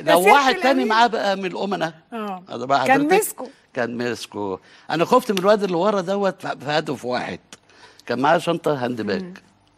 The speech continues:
Speaker 1: قلت بقى يكون فيها مسدس يرمي قنبلة عليا.
Speaker 2: مم.
Speaker 1: المهم قلت أسيبه. يعني أهم حاجة الراس ده اللي إحنا
Speaker 2: مسكنا
Speaker 1: عاوزينه.
Speaker 2: واحد.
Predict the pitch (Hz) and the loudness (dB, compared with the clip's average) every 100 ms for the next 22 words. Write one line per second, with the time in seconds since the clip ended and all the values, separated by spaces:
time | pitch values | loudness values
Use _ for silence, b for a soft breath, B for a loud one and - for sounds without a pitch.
0 | - 170 139 139 127 - 123 131 104 98 | -8 -6 -2 0 -2 -4 -8 -6 -6 -4
1 | 127 117 110 - 131 127 95 98 110 113 | -2 -2 -6 -4 -4 -4 -6 -6 -4 -2
2 | 101 110 123 107 107 - - 214 190 190 | -2 0 0 0 -4 -8 -8 -6 -6 -10
3 | _ - 139 180 185 190 - 160 196 180 | _ -8 0 2 2 2 0 -2 0 0
4 | 120 135 _ _ 131 135 147 151 196 165 | 0 -4 _ _ 2 4 6 4 4 2
5 | 180 165 185 160 151 185 190 b b - | 2 2 0 -2 0 2 2 b b -4
6 | 139 - - 160 370 359 403 - - 233 | 0 2 6 6 8 8 8 6 0 -6